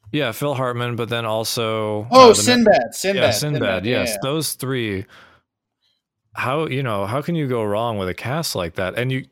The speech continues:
Speaker 1: and you didn't. Like, it's, it's a great movie. It's funny. Uh, I actually, I gave Nick the extended cut. Uh, like, if this is a movie that other people who are listening have watched it a bunch of times, if you, if you can get your hand on the extended cut,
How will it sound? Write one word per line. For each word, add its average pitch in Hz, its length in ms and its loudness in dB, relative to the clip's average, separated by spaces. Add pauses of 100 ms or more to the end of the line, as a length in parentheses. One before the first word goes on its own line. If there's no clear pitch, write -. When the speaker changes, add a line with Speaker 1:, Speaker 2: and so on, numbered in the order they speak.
Speaker 1:
and 123 140 -4
you 123 80 -4
didn't. 117 420 -4
Like, 95 180 -4
it's, 101 220 -6
it's 117 240 -6
a 123 40 -4
great 117 260 -4
movie. 113 320 -4
It's 101 140 -6
funny. 117 320 -4 (440)
Uh, 101 320 -2
I 110 120 -2
actually, 123 280 -4
I 107 100 -2
gave 110 220 -4
Nick 104 460 -6
the 104 160 -4
extended 113 560 -6
cut. 110 300 -6 (240)
Uh, 98 300 -2
like, 98 200 -4
if 120 100 -4
this 143 160 -4
is 151 80 -4
a 127 60 -2
movie 117 320 -4
that 101 200 -2
other 104 220 -4
people 110 320 -6
who 110 100 -4
are 104 120 -4
listening 104 340 -6
have 101 160 -8
watched 101 300 -4
it 107 60 -6
a 95 40 -6
bunch 101 220 -6
of 110 60 -14
times, 98 320 -6
if 107 60 -6
you, 123 120 -6
if 120 80 -6
you 160 80 -2
can 196 80 -2
get 175 120 -2
your 127 120 -4
hand 123 280 -4
on 117 300 -4
the 104 240 -4
extended 117 540 -6
cut, 139 260 -6